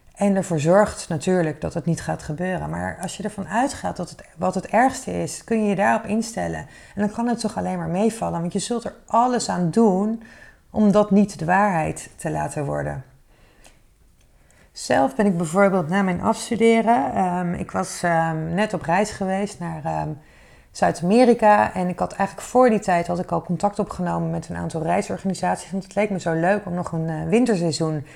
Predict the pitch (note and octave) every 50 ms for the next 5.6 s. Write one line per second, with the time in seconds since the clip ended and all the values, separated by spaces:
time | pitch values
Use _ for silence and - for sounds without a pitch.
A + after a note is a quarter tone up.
0 | - - - - - - - E3+ F3+ D#3+ E3 E3 D#3+ D#3+ D#3+ D#3 D#3 E3 D#3+ D3+
1 | C#3 C#3+ E3 F#3 G3 G3 - - C3+ A#2+ B2+ - - - - - - - - -
2 | F3+ F3+ G3 G#3 G3 G#3 G3 F#3 - - F3+ F3 F3 D#3+ - - F#3 F#3+ F#3 E3+
3 | E3+ E3 - F3+ E3+ - - - F3 E3+ E3 E3 E3 - - - A3 A#3 A3+ A3+
4 | - G3+ - - G3 F#3 - - F#3 F#3+ F#3 F#3 F3+ F3+ - F3 E3+ E3+ E3+ D#3+
5 | E3 E3 D3+ - - - E3 D#3 D#3 D#3 D3+